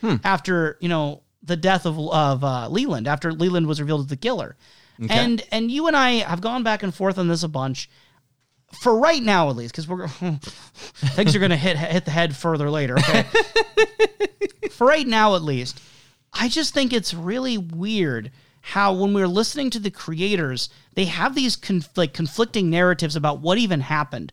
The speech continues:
Speaker 1: Absolutely.
Speaker 2: That on one hand, it sounds like David Lynch reads this as a show that went out of his control and went off the rails and went bad and made all these decisions. And then Frost makes it seem like it was kind of part of a, an ongoing loose plan to let things be more on the fly.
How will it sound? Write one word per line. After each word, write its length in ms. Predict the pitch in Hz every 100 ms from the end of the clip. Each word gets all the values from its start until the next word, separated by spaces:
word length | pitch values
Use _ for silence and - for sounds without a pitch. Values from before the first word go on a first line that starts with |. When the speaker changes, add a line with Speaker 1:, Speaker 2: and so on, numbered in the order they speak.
| -
Speaker 1:
Absolutely. 440 | 113 104 - 165 190
Speaker 2:
That 200 | 214 202
on 240 | 202 208
one 220 | 262 359
hand, 260 | 277 226 190
it 120 | 180
sounds 260 | - 202 202
like 160 | 170
David 280 | 190 196 190
Lynch 380 | 185 185 - - _ -
reads 320 | 156 214 175
this 220 | 190 185
as 100 | 175
a 60 | 170
show 340 | - - 208 220
that 140 | 185
went 260 | 165 165 165
out 160 | 180 196
of 80 | 190
his 120 | 180
control 640 | 185 165 180 165 165 160 - _
and 140 | 165 170
went 120 | 180
off 220 | 190 190
the 80 | 175
rails 380 | 165 165 165 160
and 120 | 160
went 220 | 160 147
bad 320 | 160 160 160
and 80 | 151
made 120 | 151
all 100 | 160
these 120 | 160 143
decisions. 520 | 139 175 156 147 139 - -
And 140 | - 196
then 100 | 202
Frost 400 | - 247 294 262
makes 220 | 240 -
it 100 | 208
seem 140 | 214
like 160 | 226 208
it 20 |
was 120 | 175
kind 280 | - 180 220
of 140 | 202 -
part 220 | 185 196
of 100 | 175
a, 240 | 156 135 - _ _ -
an 120 | 175 -
ongoing 580 | 190 247 240 220 190 196
loose 220 | 220 -
plan 420 | - 185 202 190
to 100 | 165
let 400 | 156 175 196 -
things 260 | 180 160 135
be 160 | 160
more 260 | 156 147 143
on 200 | 127 127
the 40 |
fly. 460 | 123 139 127 120